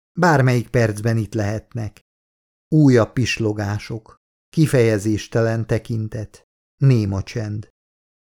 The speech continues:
"Lássuk, tud-e utasítást követni? Dave, szorítsa meg a felesége kezét", szólította fel az orvos.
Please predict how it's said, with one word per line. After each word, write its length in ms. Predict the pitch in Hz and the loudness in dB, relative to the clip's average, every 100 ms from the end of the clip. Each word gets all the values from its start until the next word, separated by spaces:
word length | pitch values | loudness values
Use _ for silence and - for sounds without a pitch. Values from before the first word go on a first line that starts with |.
| _ | _
"Lássuk, 640 | 127 143 120 - 98 85 - _ _ _ | -2 0 0 -4 -12 -12 -20 _ _ _
tud-e 300 | 156 160 131 | -2 2 4
utasítást 760 | 113 107 101 120 104 101 95 - | 2 0 -2 -4 -2 -4 -4 -6
követni? 600 | 107 95 95 - 107 98 _ _ _ 131 | -6 -6 -10 -12 -12 -14 _ _ _ 0
Dave, 360 | 147 151 95 - _ _ _ | 4 4 2 -6 _ _ _
szorítsa 560 | - - 165 180 - 131 | -14 -2 2 2 2 0
meg 160 | 120 110 | 0 -2
a 60 | |
felesége 640 | - 113 104 - 117 107 104 | 0 0 0 -2 -4 -4 -2
kezét", 600 | 113 92 101 98 _ _ _ _ _ | -4 -4 -8 -10 _ _ _ _ _
szólította 760 | - 147 123 110 107 107 - 107 | -4 0 2 0 -2 -6 -4 -6
fel 220 | 113 101 | -4 -4
az 160 | 98 | -4
orvos. 640 | 101 98 95 104 - - | -6 -8 -8 -12 -14 -16